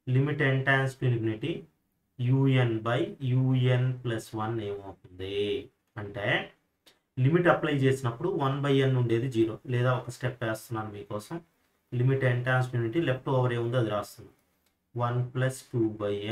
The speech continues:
n, root one plus one by n, డినామినేటర్‌లో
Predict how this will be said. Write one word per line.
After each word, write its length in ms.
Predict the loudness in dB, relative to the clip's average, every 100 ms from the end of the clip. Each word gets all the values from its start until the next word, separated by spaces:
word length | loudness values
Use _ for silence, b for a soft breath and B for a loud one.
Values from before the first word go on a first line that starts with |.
| 0
n, 60 | 0 -2 -8 _ _ _ _ _ _ _
root 400 | 0 4 4 2 0 0
one 140 | 0 -2 -2
plus 260 | -2 -2 -4 -4
one 120 | -4 -4 -6
by 120 | -8 -6 -4 -2
n, 80 | 0 -4 -8 _ _ _ _ _ -4
డినామినేటర్‌లో 880 | 0 4 4 4 2 0 0 0